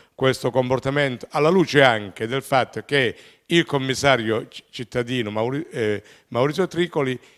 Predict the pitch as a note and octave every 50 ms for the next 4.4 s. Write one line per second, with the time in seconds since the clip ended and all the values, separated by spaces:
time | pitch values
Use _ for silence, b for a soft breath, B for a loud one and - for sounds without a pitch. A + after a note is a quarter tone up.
0 | b b _ _ _ _ _ - G3+ A3 G3 D3+ B2+ A#2+ A2+ A2+ G2+ - - A2
1 | G#2+ G2 A2+ B2 A#2 A2 G#2 G#2 G#2 G#2 G2+ G#2+ G#2+ G#2 G2 G2+ G2+ - - B2+
2 | G#2+ G#2+ A2 G#2+ A2+ A2 G#2 G#2 G2+ G#2 - - - A#2+ A#2+ A2+ A#2+ - - A#2
3 | A2+ A2+ G#2+ - - A2+ G#2 F#2+ b b b b b b _ - B2 A#2 B2 C3
4 | C3 B2 A#2 A#2 A2 A2 A#2